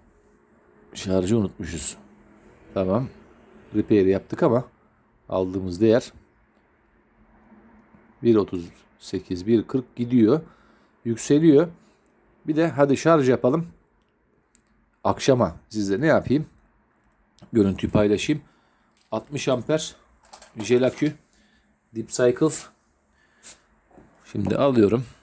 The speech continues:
Çıkartıyorum. Ki bu şarj yaparken tekneye gideceğim. Başka bir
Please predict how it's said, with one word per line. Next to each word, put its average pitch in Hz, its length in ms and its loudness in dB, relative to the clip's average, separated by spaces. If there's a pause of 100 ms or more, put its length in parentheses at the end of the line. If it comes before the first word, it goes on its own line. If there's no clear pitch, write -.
(300)
Çıkartıyorum. 113 680 -4 (2250)
Ki 123 320 2
bu 113 140 -2
şarj 104 320 0
yaparken 127 500 0 (600)
tekneye 143 380 -2
gideceğim. 135 400 2 (920)
Başka 131 360 0
bir 110 120 2